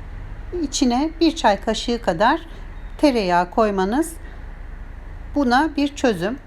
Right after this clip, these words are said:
İsterseniz o şekilde de yapabilirsiniz. Evet. Ben de size göstermek için tereyağını kattım ve karıştırdım.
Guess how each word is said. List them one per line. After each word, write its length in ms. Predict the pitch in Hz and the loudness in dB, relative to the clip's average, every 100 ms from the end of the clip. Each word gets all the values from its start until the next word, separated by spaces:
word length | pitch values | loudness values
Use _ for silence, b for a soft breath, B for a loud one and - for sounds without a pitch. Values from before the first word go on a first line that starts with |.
| - - - - | -16 -16 -10 -6
İsterseniz 520 | 262 196 170 190 202 | -4 -2 -2 -4 -2
o 80 | 208 | -2
şekilde 400 | - 156 151 196 | -2 -4 -6 -2
de 40 | |
yapabilirsiniz. 960 | 254 190 175 151 139 - - 156 294 - - B B B B B - - - - - - - - - - - - - - | -2 0 -2 -4 -6 -10 -6 -4 -4 -6 -12 B B B B B -14 -14 -16 -14 -16 -16 -16 -16 -16 -16 -16 -16 -16 -6
Evet. 480 | - - 156 - - - - - - - - | -4 -4 -8 -12 -14 -14 -16 -16 -16 -16 -2
Ben 220 | 175 147 - | 0 0 -4
de 60 | |
size 280 | - 160 156 | -8 -4 -2
göstermek 580 | 151 156 - 147 143 143 | -2 -4 -4 -6 -8 -12
için 200 | - 143 | -10 -10
tereyağını 600 | - 147 - 123 - - | -6 -6 -6 -10 -10 -8
kattım 560 | 202 220 - 233 240 247 - - - - B B B B B - - 311 | -6 -6 -6 -4 -4 -6 -14 -16 -16 -16 B B B B B -14 -6 -6
ve 120 | - | -2
karıştırdım. 840 | 202 190 - - 208 196 208 220 | 0 0 -4 -4 -4 -2 -4 -6